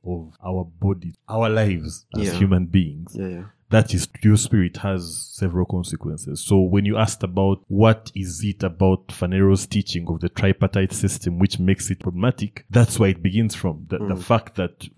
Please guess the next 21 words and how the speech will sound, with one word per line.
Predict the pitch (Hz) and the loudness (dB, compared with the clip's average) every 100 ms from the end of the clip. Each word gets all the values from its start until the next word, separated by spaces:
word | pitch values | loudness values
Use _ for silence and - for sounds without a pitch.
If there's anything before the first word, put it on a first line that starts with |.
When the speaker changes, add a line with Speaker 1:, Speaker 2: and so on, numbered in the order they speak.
| 120 | -4
Speaker 1:
Grace | - 117 104 - | 4 6 4 2
Lubega | 90 92 87 87 78 | 2 2 0 -4 -4
and | 87 87 | -8 -8
team | - 104 92 | -4 -4 0
don't | 110 107 104 | 4 4 4
believe | 90 87 101 87 - _ | -4 -4 -4 -4 -10 _
that, | 92 92 - - | -6 -6 -10 -14
you | 95 | -8
know, | 90 85 | -8 -2
God | 104 101 92 | 0 0 0
can | - 87 82 78 _ - | -6 -6 -8 -14 _ -12
interact | 92 107 104 95 - 85 | -6 0 0 -2 -6 -10
with | 78 - _ | -10 -14 _
you. | 92 92 123 78 _ | -4 4 4 4 _
Speaker 2:
Mm. | 104 95 90 92 - | -6 -6 -10 -16 -2
Speaker 1:
God | 117 113 110 | 2 2 4
only | 110 101 92 | 0 0 -2
interacts | 98 101 - - | 0 2 0 -4
through | 95 | -2
your | 87 | -2
spirit. | 90 - 90 76 | -2 -2 -4 -4